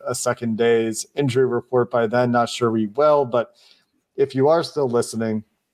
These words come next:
Trey Hendrickson, Mike Hilton, Hayden Hurst,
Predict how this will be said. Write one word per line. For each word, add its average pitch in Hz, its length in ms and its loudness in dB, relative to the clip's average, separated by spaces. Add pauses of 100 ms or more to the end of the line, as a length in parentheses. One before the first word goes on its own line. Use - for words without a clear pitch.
(580)
Trey 180 180 4
Hendrickson, 156 600 0
Mike 139 260 0
Hilton, 135 360 0
Hayden 139 380 -2
Hurst, 117 480 -2